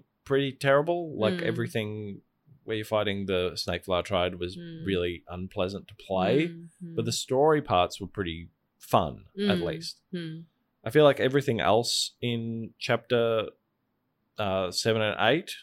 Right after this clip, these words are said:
Speaker 1: like,
Speaker 2: Mm.
Speaker 1: apart from the fight with Majima,
Speaker 2: Mm.
Speaker 1: like, that was fun. The tons of guys was fun.
Speaker 2: Mm.
Speaker 1: But, uh, yeah, I'm really not liking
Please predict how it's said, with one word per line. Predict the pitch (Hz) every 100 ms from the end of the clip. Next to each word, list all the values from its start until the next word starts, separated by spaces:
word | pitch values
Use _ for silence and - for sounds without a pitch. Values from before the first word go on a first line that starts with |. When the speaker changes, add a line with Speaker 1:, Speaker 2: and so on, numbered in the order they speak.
| -
Speaker 1:
like, | 208 190
Speaker 2:
Mm. | 175
Speaker 1:
apart | 139 120
from | 113 98 92
the | 101 - -
fight | 98 95
with | 98 98 92 - -
Majima, | 98 107 143 165 185 _
Speaker 2:
Mm. | 208 202 170 170 170
Speaker 1:
like, | 143
that | 170
was | 170
fun. | - 160 160 160 151 - _ -
The | 123 113 - _ - _ _ - - _ _ _ _ _ -
tons | - 131
of | 127 117
guys | 101 117 131 139
was | 147 139
fun. | 196 143 143 143
Speaker 2:
Mm. | 175 _ _ _ _ -
Speaker 1:
But, | 143 -
uh, |
yeah, | 202 143 147
I'm | 156 160 _ - 143
really | 151 175 165
not | 147 131 127 - _ _ _ -
liking | 104 98 101 - 104 92 90 87